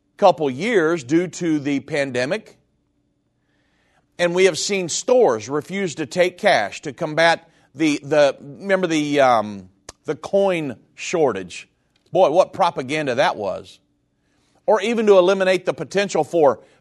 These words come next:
passing the virus from one hand to another. I mean, it got completely crazy after a while.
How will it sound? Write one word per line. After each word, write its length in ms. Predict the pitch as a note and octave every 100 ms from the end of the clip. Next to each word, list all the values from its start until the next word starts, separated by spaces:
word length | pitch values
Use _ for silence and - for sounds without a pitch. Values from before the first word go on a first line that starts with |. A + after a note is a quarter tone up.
| _
passing 540 | F3 F3+ F3 F#3+ E3
the 100 | D3
virus 880 | B2 G2+ C#3 F#3 D#3 C3 C#3 - - _ _ _ _ _ _
from 280 | E3 C#3+ C3
one 260 | D3+ F3
hand 680 | E3 D3 F3 E3+ D#3+ D3+ C#3 - _ _ -
to 140 | E3
another. 280 | C#3 D#3+ B2+
I 60 | C3
mean, 140 | F#3+
it 80 | A3+
got 320 | C#4+ A#2+ _
completely 460 | E3+ D#3 B3 B3 C3
crazy 640 | - F3+ D3 C3 G2 G2+
after 220 | A2 -
a 60 | G2
while. 440 | G#2 F#2 E2+ F2+